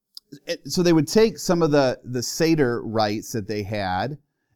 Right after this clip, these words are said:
and sort of combine them into, um, the, the weekly worship on the Sabbath, still coming together like that. When they came back from exile, the synagogue worship came with them.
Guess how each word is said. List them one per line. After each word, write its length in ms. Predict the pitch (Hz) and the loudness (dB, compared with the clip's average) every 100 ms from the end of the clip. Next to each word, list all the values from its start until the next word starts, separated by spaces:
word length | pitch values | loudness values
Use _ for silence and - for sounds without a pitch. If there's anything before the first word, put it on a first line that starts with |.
| - | -8
and 340 | 120 117 113 | -4 -2 -2
sort 160 | - 120 | -2 -4
of 140 | 104 _ _ | -4 _ _
combine 520 | - 120 107 117 123 123 | 0 2 4 2 2 2
them 240 | 117 110 | 0 -2
into, 760 | 113 117 113 - 120 107 104 107 _ - | -2 -2 -2 -2 0 0 -2 -4 _ -14
um, 460 | 104 98 90 87 87 _ _ - - | -10 -8 -8 -10 -12 _ _ -20 -14
the, 260 | 87 95 - | -8 -8 -8
the 120 | 101 | -8
weekly 420 | 95 117 107 120 98 | -2 -2 -2 -2 -2
worship 640 | 95 104 98 90 95 - _ _ - | -2 -4 -6 -8 -10 -12 _ _ -10
on 240 | 92 104 | -8 -6
the 60 | 120 | -6
Sabbath, 480 | - 90 85 95 - | -6 -6 -6 -12 -14
still 280 | - 92 | -12 -12
coming 240 | 95 95 90 | -10 -10 -10
together 300 | 87 87 92 | -10 -12 -10
like 200 | 101 - | -10 -6
that. 220 | 156 90 _ _ | -6 -6 _ _
When 100 | 120 | -4
they 80 | 120 | -2
came 260 | 117 135 98 | 0 0 0
back 400 | 117 127 147 - | 2 2 0 -6
from 580 | - 131 113 110 120 - _ _ _ _ _ _ _ _ _ - | -4 -2 0 0 -4 -8 _ _ _ _ _ _ _ _ _ -4
exile, 800 | 123 - 131 101 98 107 151 - _ _ _ _ _ _ _ - | -2 -2 0 0 0 -2 -4 -10 _ _ _ _ _ _ _ -12
the 220 | 113 110 | -6 -4
synagogue 560 | - 139 120 117 113 | 0 0 2 2 2
worship 460 | 107 107 107 143 147 _ | 0 -4 -4 -6 -8 _
came 340 | - 110 110 139 | -12 -8 -4 -4
with 260 | 196 196 | -6 -10
them. 140 | - | -20